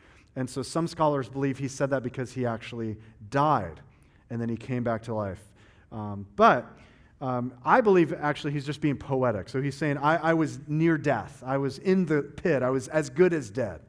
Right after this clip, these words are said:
Uh, I was given a diagnosis of certain death." And, and so Jonah's not only in despair, he's also in utter darkness. He's in complete silence.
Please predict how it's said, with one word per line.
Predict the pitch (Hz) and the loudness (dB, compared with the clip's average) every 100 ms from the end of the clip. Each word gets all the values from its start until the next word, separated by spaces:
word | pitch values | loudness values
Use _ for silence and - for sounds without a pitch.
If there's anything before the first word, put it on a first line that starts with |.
| - - _ _ _ _ - _ _ - | -20 -20 _ _ _ _ -20 _ _ -8
Uh, | 120 117 | -8 -4
I | 127 160 | 0 2
was | 156 143 | 2 4
given | 170 185 | 4 4
a | 175 147 | 2 2
diagnosis | 156 160 151 147 147 147 135 - | 4 4 2 2 0 -2 -6 -4
of | 131 | -6
certain | - - 143 139 135 117 | -6 -4 -2 -2 -4 -4
death." | 117 87 - - - _ _ _ _ _ | -4 -6 -10 -20 -20 _ _ _ _ _
And, | 143 147 | -4 -2
and | 156 - | -2 -2
so | 165 | -2
Jonah's | 123 160 208 214 139 | 0 2 4 4 4
not | 170 247 | 4 6
only | 202 160 | 6 4
in | 160 | 2
despair, | 147 - 202 214 | 0 0 4 6
he's | 160 151 | 4 2
also | 196 - 156 | 0 0 0
in | |
utter | 147 156 165 | 0 0 2
darkness. | 143 160 170 117 87 | 4 2 2 -8 -6
He's | 156 147 | -6 -4
in | 143 131 | -4 -4
complete | 135 - 170 165 | -8 -4 -4 -2
silence. | - 139 147 123 92 - - | -6 -4 -2 -4 -8 -16 -20